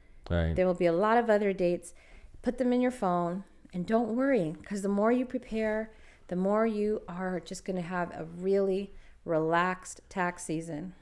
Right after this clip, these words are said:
Speaker 1: And it, just get in there. Don't feel like you have to have everything right now. Just get in there. Your tax preparer could file an extension for you.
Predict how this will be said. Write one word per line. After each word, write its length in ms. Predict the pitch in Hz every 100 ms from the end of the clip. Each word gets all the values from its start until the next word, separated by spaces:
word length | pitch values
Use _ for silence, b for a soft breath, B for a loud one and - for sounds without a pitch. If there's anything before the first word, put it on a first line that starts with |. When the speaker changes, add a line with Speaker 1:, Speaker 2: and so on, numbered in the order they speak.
| -
Speaker 1:
And 100 | 123
it, 120 | 101
just 240 | 135 139
get 180 | - 113
in 160 | 113 107
there. 300 | 87 82 80 B B B -
Don't 300 | 123 143 -
feel 200 | 147 139
like 240 | 131 -
you 60 | 117
have 160 | 117
to 80 | -
have 180 | 98 104 -
everything 600 | 107 101 110 - 104 104
right 240 | 98 95
now. 300 | 87 98 92 90
Just 220 | 113 -
get 100 | 107
in 140 | 113
there. 200 | 110 87 82 B B B
Your 380 | 92 92 127 151
tax 420 | 147 - 113 117
preparer 400 | - - - 85
could 220 | 85 87
file 340 | 80 - 92 98
an 80 | 98
extension 540 | 95 - 90 87 87
for 140 | 80 80
you. 240 | 76 76